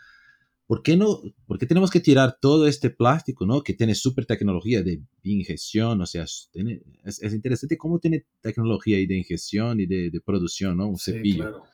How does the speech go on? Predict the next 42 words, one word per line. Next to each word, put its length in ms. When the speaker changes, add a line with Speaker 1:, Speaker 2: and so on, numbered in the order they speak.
Speaker 1:
Y 140
tiramos, 580
y 100
al 60
final 300
el 140
cable 380
este, 340
tío, 340
dura, 320
si 140
está 200
bien 200
hecho, 240
dura 200
por 160
años, 280
y, 140
y, 440
y 100
es 120
interesante, 560
¿no? 140
Cómo 200
hacemos 360
cosas 360
que 160
no, 460
que 100
no 100
hace 160
sentido, 480
¿no? 80
Y 120
cuanto 260
al 80
eléctrico 420
Speaker 2:
Sí. 40
Speaker 1:
ya 100
tienes 220
la 80
solución. 500